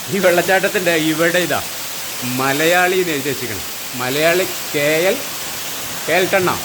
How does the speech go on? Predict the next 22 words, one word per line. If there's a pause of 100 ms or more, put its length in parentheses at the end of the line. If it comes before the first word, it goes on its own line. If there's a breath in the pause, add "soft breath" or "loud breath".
കെ
എൽ
നാപ്പത്, (460)
ഏ? (1000)
കെ (120)
എൽ (360)
ടെ-, (520)
ആ, (220)
അതെ,
അതെ. (560)
മലയാളിൻ്റെ
ഒരു
സ്വഭാവമാണത്. (180)
ഏത് (120)
കക്കൂസ്
പോയാലും
അവൻ
എന്തെങ്കിലും
ഒന്ന്
എഴുതുമെന്ന്
പറഞ്ഞ
മാതിരി.